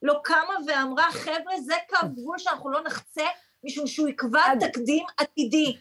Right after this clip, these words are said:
Speaker 1: והאופוזיציה העתידית לא תקזז יותר נשים לאחר לידה."
Speaker 2: או,
Speaker 1: ועצוב
Speaker 2: את יודעת ש-,
Speaker 1: שה-
Speaker 2: את יודעת שיצא לי
Speaker 1: עוד הפעם,
Speaker 2: השבוע,
Speaker 1: עוד הפעם לקו גבול
Speaker 2: את יודעת
Speaker 1: כזה.
Speaker 2: שהשבוע יצא לי, אה, ביום, סליחה, ביום חמישי, יצא לי לראיין את עאידה תומא סולימאן ברדיו, אה,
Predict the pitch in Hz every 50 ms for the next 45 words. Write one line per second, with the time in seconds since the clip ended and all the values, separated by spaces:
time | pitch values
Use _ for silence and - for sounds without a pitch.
0 | _ _ _ - 220 269 285 285 294 285 285 302 294 233 214 339 359 359 _ -
1 | 403 403 381 359 359 359 - 339 277 233 247 285 294 277 _ _ _ _ _ -
2 | 247 277 294 311 339 339 440 440 440 - 392 311 262 339 330 320 262 330 320 320
3 | - 320 302 302 294 285 262 - - 320 311 330 339 320 311 - - 302 285 294
4 | 302 294 294 294 262 233 349 370 330 269 - _ _ - 233 254 269 277 277 269
5 | 226 196 233 - 254 247 269 440 440 427 392 359 294 240 269 269 - 285 277 294
6 | 339 330 - 339 311 - - 277 - - - 277 247 - 277 247 - 226 262 285
7 | 277 254 240 240 247 269 427 453 453 - 508 508 480 480 480 480 - 480 466 _
8 | - - - 466 494 480 214 240 240 233 294 285 254 240 254 220 190 214 262 262
9 | 247 214 208 208 - - 226 233 226 220 214 220 233 233 - - - 190 185 175
10 | 175 165 160 196 208 208 214 196 202 190 185 190 170 - - 160 185 170 165 175
11 | 185 175 208 185 170 170 - - 285 277 233 - 254 233 247 233 214 180 185 185
12 | 196 208 214 208 190 - 196 180 180 185 175 180 - - 180 175 156 - 170 165
13 | 170 190 190 190 175 160 147 165 165 180 202 196 294 330 403 415 _ - - -
14 | - - - _ _ - 202 202 208 208